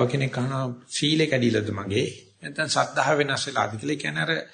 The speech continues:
පෙන්වන්න හදන අනිත්‍ය දර්ශනයට වෛර කරනවා. අනිත්‍ය දර්ශනයට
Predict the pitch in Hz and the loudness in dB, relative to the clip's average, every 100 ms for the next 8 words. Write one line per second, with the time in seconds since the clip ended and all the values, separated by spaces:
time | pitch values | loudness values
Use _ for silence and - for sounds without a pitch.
0 | - - _ - 123 135 156 147 147 160 | -20 -20 _ 0 2 4 2 2 0 0
1 | 160 123 135 127 - - 127 120 - 160 | 0 0 -2 -4 -2 0 0 0 0 0
2 | 160 160 196 180 190 170 120 - - - | 0 0 2 4 4 2 -2 -4 -14 -20
3 | _ _ - 113 120 123 131 117 - - | _ _ -6 0 2 4 4 4 0 -2
4 | 131 123 | -2 2